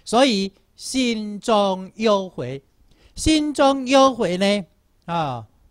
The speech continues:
若是以此而止的话，那还没关系。哎，怕就是怎样？懊悔，是吧？懊结绕心，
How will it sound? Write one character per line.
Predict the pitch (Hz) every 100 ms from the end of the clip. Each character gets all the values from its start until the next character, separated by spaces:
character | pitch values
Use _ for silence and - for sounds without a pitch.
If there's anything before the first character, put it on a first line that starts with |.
| _ _ _
若 | 208 277 226
是 | 262 220
以 | 185 233
此 | 262 - 160
而 | 165 180 226
止 | - 147
的 | 170 165
话， | 214 147 131 160
那 | 214
还 | 165 165
没 | 165
关 | 175 175
系。 | 175 175 180 _ _ _
哎， | 170 185 139 - -
怕 | 294 247
就 | 262
是 | 240 214
怎 | 185
样？ | 202 135 - _ _
懊 | 277 285 233 196 175
悔， | 190 180 196 190 170 - _
是 | 190
吧？ | 202 175
懊 | 269 262 208
结 | 196 170 185 196 170 165
绕 | 247 220 175
心， | 226 214 220